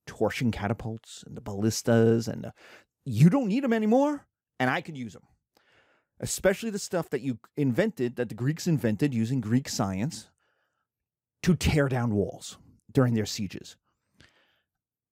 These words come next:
I mean, I got elephants, but some of these new technology tools would be awesome. And Alexander says, "Gr-, sure, I don't need them anymore. No problem."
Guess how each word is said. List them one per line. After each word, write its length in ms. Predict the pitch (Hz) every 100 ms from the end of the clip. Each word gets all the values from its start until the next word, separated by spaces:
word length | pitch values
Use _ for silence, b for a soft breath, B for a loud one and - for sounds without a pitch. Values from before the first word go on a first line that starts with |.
| _ _ _ _ -
I 60 | 120
mean, 120 | 139
I 100 | 147
got 160 | 262
elephants, 640 | 262 302 - 120 156 - - _ _
but 140 | 107 -
some 220 | - 165
of 80 | 202
these 280 | 208 185 - -
new 320 | 143 123 180
technology 640 | 196 160 156 156 165 156 160
tools 460 | 180 190 208 - -
would 140 | 113
be 140 | - - -
awesome. 460 | 113 101 - 69 - b b b b b
And 120 | 262 285
Alexander 360 | 247 269 269
says, 220 | 262 262
"Gr-, 120 | - 277
sure, 640 | - - 370 381 311 120 87 _
I 140 | 262 311
don't 180 | 320 302
need 220 | 311 277
them 140 | 262
anymore. 520 | 202 156 123 110 104 _ _ -
No 400 | 202 208 208 202
problem." 920 | - - 143 135 123 113 - - -